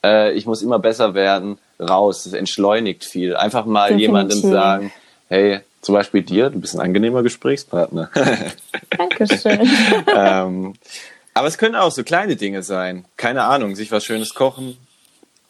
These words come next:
Speaker 2: Mhm.
Speaker 1: Wein trinken in der Badewanne, Schaumbad.
Speaker 2: <laughs>
Speaker 1: Ähm,
Speaker 2: Also so ein bisschen so Wege für mehr Selbstliebe jetzt, so zu den Punkten.
Speaker 1: Genau, ja. Was,
Speaker 2: Mhm.
Speaker 1: was würdest du da sagen? Was hast du da für dich ausgemacht?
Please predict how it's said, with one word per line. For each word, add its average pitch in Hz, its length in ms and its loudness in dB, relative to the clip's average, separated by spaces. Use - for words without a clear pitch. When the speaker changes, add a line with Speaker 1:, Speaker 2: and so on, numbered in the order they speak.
Speaker 2:
Mhm. 220 380 2
Speaker 1:
Wein 104 400 0
trinken 104 440 0
in 90 140 -4
der 90 120 2
Badewanne, 104 800 0
Schaumbad. 101 840 0
Speaker 2:
<laughs> - 400 -10
Speaker 1:
Ähm, 247 100 4
Speaker 2:
Also 202 520 2
so 214 80 4
ein 220 120 4
bisschen 214 480 2
so 196 80 -2
Wege 214 300 4
für 208 160 0
mehr 208 240 2
Selbstliebe 208 560 0
jetzt, 208 340 -2
so 208 100 -4
zu - 140 -10
den 208 140 -4
Punkten. 240 460 -4
Speaker 1:
Genau, 123 500 2
ja. 101 340 -2
Was, 107 300 0
Speaker 2:
Mhm. - 40 -2
Speaker 1:
was - 160 -2
würdest 156 260 -4
du 160 60 -4
da 143 160 2
sagen? 123 320 2
Was 113 140 -8
hast 131 160 -12
du 135 40 -4
da 120 120 0
für 120 140 -8
dich 120 220 -6
ausgemacht? 90 640 -4